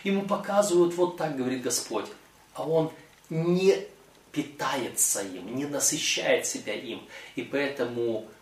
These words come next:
то, что он услышал из Слова Божьего, оно заглушается терниями.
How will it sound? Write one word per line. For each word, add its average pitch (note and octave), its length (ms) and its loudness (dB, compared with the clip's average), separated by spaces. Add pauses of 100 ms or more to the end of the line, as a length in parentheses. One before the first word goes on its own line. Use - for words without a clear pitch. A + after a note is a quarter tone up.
(380)
то, F3 120 2
что E3 200 -2
он D#3 120 2
услышал D3+ 480 0
из C3 140 2
Слова C3 340 2
Божьего, A#2+ 560 0 (260)
оно A2+ 200 -4
заглушается A2 1000 0 (200)
терниями. G#2+ 760 -6